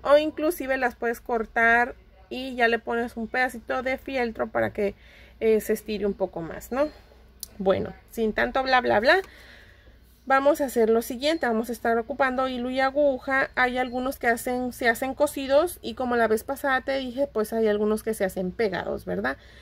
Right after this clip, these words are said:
Tengo aquí de distinto, estos trocitos que parecieran que no nos sirven, pues nos sirven perfectamente para este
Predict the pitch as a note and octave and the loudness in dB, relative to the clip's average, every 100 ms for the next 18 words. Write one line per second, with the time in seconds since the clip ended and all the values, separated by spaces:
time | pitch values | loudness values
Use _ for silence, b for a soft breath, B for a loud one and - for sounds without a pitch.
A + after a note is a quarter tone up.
0 | B B - B3+ B3 C4 C#4 B3+ C4 C4 | B B -4 0 2 0 0 -4 -2 -2
1 | A#3+ A3 - A#3+ A#3+ A#3 - B3+ B3 A3 | 0 -4 -6 -4 -2 -2 -2 0 2 2
2 | A3+ B3 - C#4 C4 A#3+ A3 B3 - A#3 | 2 -2 -2 -2 -2 -6 -6 -8 -6 -2
3 | A3+ G#3+ A3+ A3+ A3 C4+ B3+ B3 C4 C4 | 0 0 2 2 2 0 -4 -6 -6 -8
4 | A#3 C4 C#4 A3+ A3+ A3 A3 G#3+ A3+ A#3+ | -6 -6 -6 -6 -4 -4 -2 -2 0 -2
5 | A3+ A3 A#3 A3 G#3 A3 A3 G#3 G3 G3+ | -6 -6 -2 0 0 -2 0 4 4 2
6 | - A#3+ | -2 -4